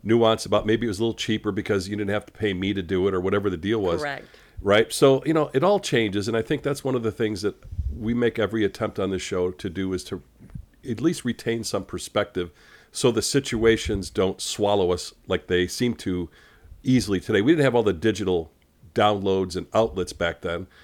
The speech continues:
Speaker 1: which I think kept a lot of this stuff at bay. There's four channels on television. How bad could the world be, right?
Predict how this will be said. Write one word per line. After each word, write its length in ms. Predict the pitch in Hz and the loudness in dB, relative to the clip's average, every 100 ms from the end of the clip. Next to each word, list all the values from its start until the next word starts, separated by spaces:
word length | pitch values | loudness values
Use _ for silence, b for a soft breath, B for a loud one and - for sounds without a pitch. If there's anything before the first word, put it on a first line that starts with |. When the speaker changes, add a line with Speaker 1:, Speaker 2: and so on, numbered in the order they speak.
| b b | b b
Speaker 1:
which 160 | - 107 | -6 2
I 80 | 110 | 2
think 180 | 123 - | 2 0
kept 240 | - - | -4 -2
a 20 | |
lot 160 | 104 104 | 0 2
of 60 | 98 | 2
this 100 | 95 | 0
stuff 220 | 104 - | 0 -2
at 100 | 90 | 2
bay. 140 | 113 | 2
There's 220 | 107 110 | 4 0
four 200 | - 135 | 0 0
channels 360 | 120 135 123 117 | 0 0 0 0
on 120 | 113 | -2
television. 480 | - 151 160 82 82 | 0 -2 0 -4 -4
How 120 | 107 | -6
bad 260 | 101 110 - | -2 -2 -2
could 120 | 104 | -6
the 60 | 98 | -2
world 260 | 110 107 | 0 0
be, 180 | 113 143 | -2 -6
right? 260 | 69 90 | -6 -8